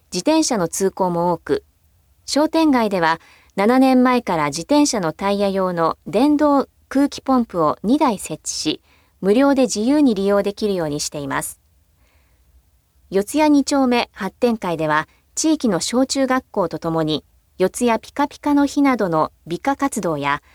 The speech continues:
四谷花いっぱい運動にも取り組んでいます。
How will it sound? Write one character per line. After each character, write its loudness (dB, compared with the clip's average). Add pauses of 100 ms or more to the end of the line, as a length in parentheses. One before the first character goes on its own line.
(540)
四 0
谷 -2
花 0
い 4
っ -2 (120)
ぱ 2
い 4
運 4
動 2
に -2
も -4
取 -4
り -8
組 -2
ん -4
で -4
い -4
ま -2
す。 -14